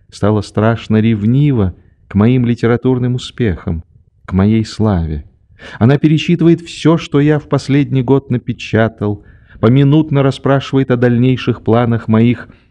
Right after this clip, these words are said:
интересуется каждой критикой на меня написанной, сердится на иные и непременно хочет, чтоб я высоко поставил себя в литературе.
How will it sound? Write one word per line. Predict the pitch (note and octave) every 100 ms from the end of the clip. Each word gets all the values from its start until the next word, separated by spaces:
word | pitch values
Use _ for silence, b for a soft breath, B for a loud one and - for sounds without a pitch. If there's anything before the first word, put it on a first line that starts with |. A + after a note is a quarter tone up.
| -
интересуется | A2 G#2 G#2+ G#2 A2+ G#2+ -
каждой | F#2+ G#2+ F2+ G2
критикой | G2+ - F#2 A#2 - A2 A#2
на | A2
меня | A2+ A2+ A2+
написанной, | A2 A2+ A#2+ - G#2+ A2+ A2+ B B B
сердится | - - A2 A2 F#2+ G2+ -
на | F#2+ G2+ G#2 G#2+
иные | G#2+ A#2+ B2+ B2+ A#2 B B
и | F#2+
непременно | G#2 F#2+ G2 G#2+ G#2+ G#2
хочет, | - A2 G#2+ -
чтоб | - F2
я | F#2+ G2+
высоко | F2 F#2+ G2 G2 - B2+
поставил | C#3+ D3 - - D3+ D3+ D3
себя | C#3 - C3 C3
в | A#2+
литературе. | A#2+ - A#2+ A#2+ - A#2 G#2+ F2